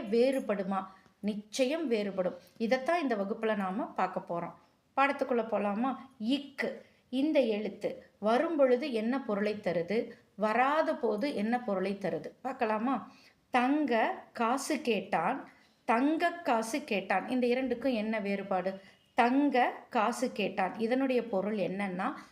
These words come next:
தங்குவதற்காக அவன் காசு கேட்டான், இந்த பொருள் தருது. அதுவே பாருங்க, தங்க காசு கேட்டான், இக்கு மிகும்போது அவன்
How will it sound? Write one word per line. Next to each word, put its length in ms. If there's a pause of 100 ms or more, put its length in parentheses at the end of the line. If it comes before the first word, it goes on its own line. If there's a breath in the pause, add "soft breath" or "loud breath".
(240 loud breath)
தங்குவதற்காக 1040 (140)
அவன் 220 (140)
காசு 340 (120)
கேட்டான், 400 (160)
இந்த 120 (120)
பொருள் 320
தருது. 340 (460 loud breath)
அதுவே 320 (120)
பாருங்க, 380 (440 loud breath)
தங்க 400 (200)
காசு 280 (120)
கேட்டான், 400 (380 loud breath)
இக்கு 280 (120)
மிகும்போது 600 (380 loud breath)
அவன் 220